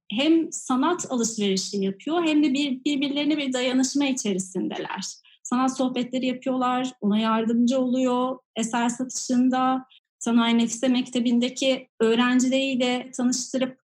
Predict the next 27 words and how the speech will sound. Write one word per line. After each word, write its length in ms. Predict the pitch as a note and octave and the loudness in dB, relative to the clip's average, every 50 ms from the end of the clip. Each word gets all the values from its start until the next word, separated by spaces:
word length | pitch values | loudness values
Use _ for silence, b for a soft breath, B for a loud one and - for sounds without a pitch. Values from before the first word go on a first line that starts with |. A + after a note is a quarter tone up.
| _ _ | _ _
onun 380 | - G#3+ A#3 C4 C4+ C4+ A#3+ G#3 | 0 2 2 4 4 2 2 2
bilgilerinden, 920 | A#3 A#3 A3 A3+ A#3+ A#3 A#3+ A#3+ B3 B3+ A#3+ B3 B3 B3 B3 B3 B3+ B3+ | 0 0 0 0 -2 0 0 2 2 2 2 2 4 4 2 2 2 0
onun 220 | - A3 A3+ B3+ C#4 | 0 0 0 0 0
sanat 440 | C4+ - B3+ B3+ B3 C4+ C4 - - | -2 -2 -2 -2 -2 -2 -4 -4 -4
görüşünden 480 | C4 B3 A#3+ A#3 - - B3 B3+ B3+ B3 | -4 -2 -2 -2 -2 0 0 0 2 0
onların 300 | A3+ G#3+ G#3+ A3+ B3 C4 | 0 0 0 0 2 0
da 80 | C4+ | 0
faydalanmasını 920 | C4 - B3+ A#3+ A#3+ A3+ A#3 A#3 A3+ A3+ A3+ A3+ A3+ A3+ - - A3 G#3+ G#3+ | 0 0 0 0 2 2 0 0 0 0 0 -2 -2 -4 -6 -4 -4 -2 -2
istiyor. 600 | G#3 G3+ - - - - A3+ G#3+ A3 B3+ E4+ G4 G4 - _ _ _ B B B B B - - | -2 -4 -6 -8 -10 -6 -4 -4 -2 -2 -4 -4 -6 -10 _ _ _ B B B B B -6 -2
Grichenko 600 | C4 C4+ C4+ C4 - F4 F4+ E4+ D#4+ E4+ D#4 C4+ | -2 0 0 2 2 4 6 6 4 4 2 0
da 280 | C4 D4+ E4+ F#4 G#4 G4+ - - _ _ | 2 2 2 2 2 0 -4 -10 _ _
İbrahim 340 | - C#4 B3+ D4 D4 D4+ D4+ | -2 2 2 4 6 6 4
Çallı 340 | D4+ - D4+ C#4 C#4+ D#4+ F#4 | 4 4 2 2 2 2 0
sayesinde 960 | F4+ - - D4+ D#4 F4 F#4+ E4 - - - - G#3+ G3 G3 F#3 A3 C4+ G4 - _ _ _ _ _ _ _ _ _ _ _ _ _ _ _ _ - | 0 0 -2 0 2 2 2 2 0 -2 0 0 2 2 2 2 0 -2 -4 -6 _ _ _ _ _ _ _ _ _ _ _ _ _ _ _ _ 0
hem 320 | C#4+ D#4 D#4+ E4 D#4+ - - - - _ _ _ - | 4 6 6 6 4 2 -4 -12 -20 _ _ _ -4
eserlerini 680 | B3+ C4 C4 C4 A#3+ A3+ A3 G#3+ G#3+ G#3 G3 G#3 G3+ F#3+ - | -2 -2 0 0 0 0 2 0 0 0 2 0 0 0 0
daha 180 | A#3 A3+ G#3 | 0 0 2
önce 160 | G#3 G3+ G3 F#3+ | 2 2 2 0
bahsettiğimiz 600 | G3+ F#3+ F#3 - G3 F#3+ - - F#3+ F#3+ F#3 F#3 | -2 -4 -4 -6 -8 -10 -6 -2 -2 -2 0 -2
gibi 120 | - G3 | -4 -8
satmış 460 | - - G#3+ G#3 G#3+ - G#3 - - G3+ | -8 -6 -6 -6 -6 -6 -10 -8 -6 -4
oluyor, 400 | G3+ G3 G3 G#3 A#3 C4 C#4+ D#4+ - _ _ - | -2 -2 -2 -2 -2 -4 -4 -6 -10 _ _ 2
bir 120 | D4 B3+ | 2 4
dönem 400 | D4 C#4 C4 C4 B3 B3+ C4 C4 | 4 4 6 6 6 4 4 2
onun 220 | B3 B3 A#3+ A#3 | 4 4 4 4
çatı 260 | A#3 - A3 G#3+ B3 A#3 | 4 2 0 -2 -2 -4
katında 640 | A#3 A3 - - G#3+ G#3+ G#3 G3 G#3 G3 G3+ G3 | -4 -4 -2 0 0 2 2 0 0 -2 -4 -8